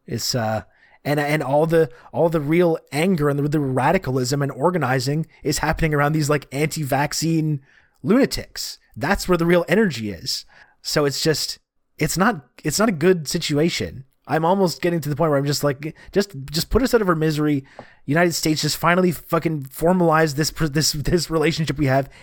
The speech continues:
annex the country. We'll be your little northern province. I don't even wanna pretend that our government is legitimate anymore. Um,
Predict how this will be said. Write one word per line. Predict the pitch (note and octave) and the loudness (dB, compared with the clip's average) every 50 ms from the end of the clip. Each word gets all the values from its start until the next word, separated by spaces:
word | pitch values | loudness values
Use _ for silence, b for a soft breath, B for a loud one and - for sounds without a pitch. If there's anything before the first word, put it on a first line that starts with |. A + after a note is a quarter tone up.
| B B | B B
annex | B C#3 E3+ F#3+ G3 F#3 - - | B 0 2 2 2 0 -2 -4
the | - D#3+ | -6 -4
country. | - - C#3 C#3+ - - C#3 C3+ B2+ B2 B2+ - b b b b b b b - | -2 -2 -2 -2 -2 -2 -2 -2 -2 -2 -4 -8 b b b b b b b -6
We'll | C3 C3+ | -4 -2
be | B2+ F3 | 2 2
your | E3+ F3 | 2 4
little | E3+ E3+ E3 D#3+ | 4 2 2 2
northern | D#3 D#3 D#3 D#3 C#3+ D#3 D3 D3 | 2 2 2 2 2 0 0 -2
province. | C3+ - D3 C3 C3+ C3 C3+ C#3 C3+ - | -2 0 0 0 0 0 -2 -2 -2 0
I | D3 | 0
don't | C#3 E3 E3+ | 0 2 0
even | D#3 D#3 | 0 0
wanna | D3+ D3+ C#3+ | 0 0 0
pretend | - - C3 - - C#3 C#3+ D3 C3+ | -2 -4 -4 -2 0 0 0 0 0
that | C3 B2+ | 0 0
our | B2+ C3 | 0 0
government | B2 C#3+ C3+ C3+ D3 D3 C#3 | 0 -2 -2 -2 -2 -2 -2
is | C#3+ - - | -2 -2 -2
legitimate | F#3 F3 C3 D3 C#3 C3+ C3 C3 A#2+ - | -4 -2 -2 0 0 0 -2 -2 -4 -4
anymore. | A#2+ B2 B2+ B2 A#2 A#2 G2 G2 B2+ C3+ - B B B F#2 B B _ | -4 -4 -4 -2 -2 -4 -4 -6 -8 -10 -10 B B B -20 B B _
Um, | - A2+ A#2 A#2 A2 A2+ A#2 G#2 | -4 -2 -2 -2 -2 -2 -4 -6